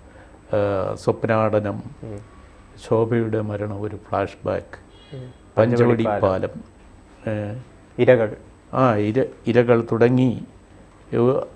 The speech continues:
Speaker 1: അനേകം സിനിമകളിലൂടെ മലയാളി പ്രേക്ഷകരെ ചിന്തിപ്പിക്കുകയും, ഏഹ്, ആഹ്ലാദിപ്പിക്കുകയും കരയിപ്പിക്കുകയും വേദന-, നോവിപ്പിക്കുകയും സന്തോഷിപ്പിക്കുകയൊക്കെ ചെയ്ത ഒരു
Speaker 2: ഉം.
Speaker 1: സംവിധായകനാണ്.
Speaker 2: ഉം.
Speaker 1: ആ,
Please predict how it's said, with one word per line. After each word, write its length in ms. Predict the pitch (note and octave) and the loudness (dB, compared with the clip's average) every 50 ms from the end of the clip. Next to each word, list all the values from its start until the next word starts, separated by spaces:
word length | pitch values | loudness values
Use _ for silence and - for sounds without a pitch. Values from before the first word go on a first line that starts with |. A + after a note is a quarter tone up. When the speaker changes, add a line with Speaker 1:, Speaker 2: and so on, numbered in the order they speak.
| - - C#3 | -12 -8 -4
Speaker 1:
അനേകം 420 | B2 C3 C3+ C#3 C#3+ D#3 D#3 D3 | -2 0 2 2 4 2 2 0
സിനിമകളിലൂടെ 920 | - - - B2 C3 C#3 D3 C#3+ C#3+ C#3+ C#3 C3+ C3 A#2 A2 G#2+ G#2+ G#2+ - - - - - - - - - - - - - - | -4 -6 -4 -2 -2 0 0 2 2 0 0 -2 -4 -4 -4 -4 -4 -6 -6 -8 -12 -20 -20 -20 -20 -20 -20 -20 -20 -20 -14 -8
മലയാളി 680 | - A2 A2 A#2 B2 B2 B2+ B2+ B2+ B2+ B2+ B2+ B2 A#2 - | -6 -2 0 2 2 2 2 0 0 -2 -2 -4 -4 -6 -4
പ്രേക്ഷകരെ 640 | - A#2 A2+ A#2 - - - A2+ G2+ F2+ F2 F#2+ - - - - - - - | -2 0 0 -2 -2 -4 -4 -4 -4 -4 -6 -8 -12 -14 -20 -20 -20 -20 -12
ചിന്തിപ്പിക്കുകയും, 880 | - A#2 A#2+ A#2 B2+ A#2+ - A#2+ A2 G#2+ G#2+ G#2+ G#2+ G2+ G2+ G#2 G#2+ - - - - - - - - - - - - - - | -10 -6 -6 -4 -4 -4 -6 -6 -6 -4 -4 -4 -4 -6 -8 -10 -14 -16 -20 -20 -20 -20 -20 -20 -20 -20 -20 -20 -18 -10 -6
ഏഹ്, 560 | G#2+ G#2+ G#2+ G#2 G#2 - G#2 A2 A2+ B2+ D3 - - | -4 -4 -2 -4 -4 -6 -8 -10 -10 -12 -16 -12 -6
ആഹ്ലാദിപ്പിക്കുകയും 840 | A2 A2 A2 G#2 G#2+ B2 A#2+ A#2 A2+ - - G#2 G2 A#2 A2 G#2+ G#2+ G#2+ | -4 -4 -2 0 0 -2 -2 -2 -4 -8 -10 -10 -8 -8 -8 -6 -6 -8
കരയിപ്പിക്കുകയും 840 | G#2 G#2 G#2+ A2 A2+ A2 - G#2+ G2 - G#2+ G2+ G2+ G2+ G2+ G2 F#2+ | -8 -8 -6 -6 -8 -8 -8 -10 -8 -8 -8 -8 -8 -8 -10 -12 -12
വേദന-, 320 | G2 G2+ G2+ G#2 G#2+ - - - - - - - - - - - - - | -10 -10 -10 -10 -10 -12 -14 -18 -20 -20 -20 -20 -20 -20 -20 -20 -14 -10
നോവിപ്പിക്കുകയും 1080 | G#2 G2 G2+ G2 G2 G#2+ A#2+ B2 B2+ B2 - - - - - A2 G#2+ G#2+ G2+ G#2+ B2 D#3+ - | -10 -8 -8 -6 -2 0 2 2 0 0 -4 -12 -14 -8 -4 -4 -4 -4 -4 -8 -12 -16 -18
സന്തോഷിപ്പിക്കുകയൊക്കെ 840 | - - - G#2 G2+ B2 C3+ C3 - - D3 B2+ A#2 A2+ G2+ F#2+ G2+ | -12 -8 -8 -4 -2 -2 -2 -2 -4 -6 -6 -4 -4 -4 -4 -4 -6
ചെയ്ത 300 | F#2 - A2+ G2+ F2+ F#2 | -8 -8 -8 -8 -6 -8
ഒരു 400 | F2 - - - - - A2+ G#2+ | -8 -10 -10 -14 -16 -12 -10 -10
Speaker 2:
ഉം. 100 | F#2+ G2+ | -8 -10
Speaker 1:
സംവിധായകനാണ്. 800 | G#2+ - - - F#2+ F2+ F2+ - F#2 F2 - - - - - - - | -12 -14 -12 -10 -10 -10 -10 -10 -10 -10 -10 -12 -16 -16 -18 -20 -18
Speaker 2:
ഉം. 160 | C3 B2 C3+ - - - - - - - - - - - - - - - - | -18 -18 -20 -20 -20 -20 -20 -20 -20 -20 -20 -20 -20 -20 -20 -20 -12 -6 -2
Speaker 1:
ആ, 400 | A2 A#2+ - - D2 C#2+ - | 0 0 2 0 0 -2 -6